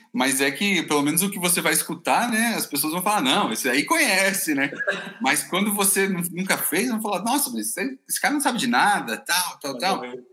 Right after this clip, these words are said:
Speaker 2: vai morrer.
Speaker 1: "Vai morrer, vai quebrar o", eu escutava isso, "Vai quebrar o joelho, seu joelho não vai aguentar, não é possível, vai morrer, você vai passar onde? Paquistão, vão, vão atirar em você e tal."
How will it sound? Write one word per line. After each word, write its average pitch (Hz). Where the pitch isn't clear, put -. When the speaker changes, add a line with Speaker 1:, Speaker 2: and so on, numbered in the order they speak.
Speaker 2:
vai 131
morrer. 120
Speaker 1:
"Vai 175
morrer, 180
vai 156
quebrar 165
o", 139
eu 127
escutava 208
isso, 175
"Vai 156
quebrar 202
o 220
joelho, 131
seu 226
joelho 208
não 214
vai 214
aguentar, 175
não 185
é -
possível, 202
vai 208
morrer, 196
você 190
vai 202
passar 208
onde? 220
Paquistão, 233
vão, 262
vão 254
atirar 226
em -
você 202
e 143
tal." 196